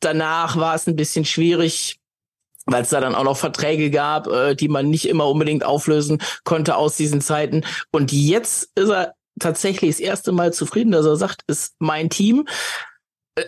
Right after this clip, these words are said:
auf der anderen Seite muss er sich daran jetzt aber natürlich auch messen lassen, ne? Also in den letzten Jahren hat man immer mal gesagt, wenn so eine, wenn so eine kleine Serie war, wo es nicht lief, ja gut,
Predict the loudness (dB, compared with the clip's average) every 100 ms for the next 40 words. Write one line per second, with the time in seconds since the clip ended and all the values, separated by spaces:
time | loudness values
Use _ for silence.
0 | -4 -2 -2 0 2 2 2 4 4 4
1 | 2 2 0 2 0 0 0 0 0 0
2 | 0 0 -4 -2 -2 0 -2 -2 -2 0
3 | 0 2 2 2 0 -2 -2 -2 0 0
4 | 0 0 2 2 2 2 0 0 0 2
5 | 2 2 2 0 0 -2 -4 -4 -2 0
6 | 2 2 2 2 2 2 2 0 2 0
7 | 0 -2 0 0 2 0 -2 2 2 2
8 | -4